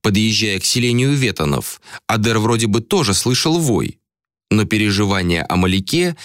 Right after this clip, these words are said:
лежащей на заднем сиденье, гасили все звуки. Взгляд упал на собачьи будки возле караулок. На земле валялись ошейники и цепи. Перед внутренним взором промелькнули дворы в посёлке.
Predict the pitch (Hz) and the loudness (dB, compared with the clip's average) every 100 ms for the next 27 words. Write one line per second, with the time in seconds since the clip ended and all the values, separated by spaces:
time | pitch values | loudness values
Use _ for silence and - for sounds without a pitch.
0 | - - 107 101 95 - 107 101 98 92 | -6 -2 0 0 0 0 0 2 0 0
1 | 95 95 110 98 95 85 76 73 - _ | 0 0 0 2 2 2 0 -2 -8 _
2 | - 90 85 - 110 127 123 - 82 78 | -2 0 0 0 0 0 0 -2 0 -2
3 | 78 76 65 - 50 - _ _ _ _ | -2 -2 -2 -4 -6 -8 _ _ _ _
4 | _ _ _ _ - 80 87 87 92 117 | _ _ _ _ -6 -2 0 0 0 -2
5 | 156 143 147 147 139 - - 101 110 98 | -2 -2 0 0 -2 -4 -2 0 0 0
6 | 101 98 98 82 101 127 - 131 101 90 | 0 0 0 0 0 -2 -2 0 2 0
7 | 95 110 113 113 76 50 - - _ - | 0 0 0 0 0 -4 -8 -18 _ -12
8 | - 117 98 110 110 110 170 180 147 131 | -8 -4 0 0 2 2 2 0 0 0
9 | 120 - 107 - 120 135 147 135 131 - | 0 -2 -2 0 0 0 0 -2 -4 -2
10 | 127 - 73 64 - - _ _ _ _ | -2 -2 -2 -2 -6 -8 _ _ _ _
11 | _ _ _ _ 117 110 95 104 113 107 | _ _ _ _ -2 0 0 0 2 2
12 | 104 101 95 120 131 131 117 113 107 120 | 2 2 2 0 0 0 2 0 0 0
13 | 117 107 95 - 104 104 98 98 123 123 | 2 0 -2 -2 0 2 2 0 -2 0
14 | 98 69 - - | 0 -2 -6 -10